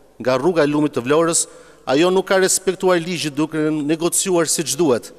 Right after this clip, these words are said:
termat e marrëveshjes së re të borxhit publik. Kushtetuta dhe ligji detyrojnë qeverinë që për çdo marrëveshje të re borxhi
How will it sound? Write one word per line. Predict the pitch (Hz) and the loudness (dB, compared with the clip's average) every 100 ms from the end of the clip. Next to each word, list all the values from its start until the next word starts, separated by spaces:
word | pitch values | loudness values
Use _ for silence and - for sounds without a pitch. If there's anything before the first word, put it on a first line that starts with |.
| - - - - | -20 -20 -8 0
termat | 170 147 110 - - | 2 0 -4 -10 -10
e | 123 | -4
marrëveshjes | 139 139 131 156 - 139 - | 0 0 0 -2 -2 -2 0
së | 151 | 2
re | 143 113 - - - | 2 0 -2 -18 -10
të | 139 | -6
borxhit | 123 131 117 117 | -2 -2 -2 -8
publik. | 113 110 - - _ _ - - - _ _ _ - | -6 -8 -8 -16 _ _ -20 -20 -20 _ _ _ -6
Kushtetuta | 139 - 151 160 160 165 156 | -4 0 -2 -2 -2 0 0
dhe | 151 | 0
ligji | 147 120 101 95 - - | -2 -4 -6 -8 -12 -4
detyrojnë | 131 - 139 160 156 | -4 0 2 2 2
qeverinë | - 151 151 151 135 | -2 0 2 0 0
që | 151 | -4
për | 147 127 | -4 0
çdo | 160 | 2
marrëveshje | 151 131 143 170 - 165 | 2 0 -2 -2 -2 -2
të | - 147 | 0 2
re | 156 | 2
borxhi | 139 151 139 139 | 2 2 2 -4